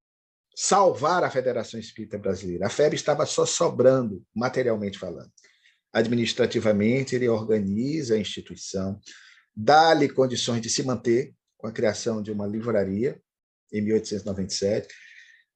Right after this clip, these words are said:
estabelece contato com Limarri para que ele autorizasse a feb a publicação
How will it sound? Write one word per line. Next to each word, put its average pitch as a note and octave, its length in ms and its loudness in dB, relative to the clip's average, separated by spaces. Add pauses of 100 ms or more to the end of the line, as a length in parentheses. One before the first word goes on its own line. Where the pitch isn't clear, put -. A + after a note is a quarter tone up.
(140)
estabelece E3+ 680 4
contato D#3 640 2
com C3+ 160 -2
Limarri C3+ 580 0
para C3+ 280 0
que C3 200 -10
ele C3+ 440 -2
autorizasse B2+ 1080 -2 (1400)
a C#3+ 260 2
feb B2 680 -2 (140)
a C3 400 0 (480)
publicação D3+ 760 -4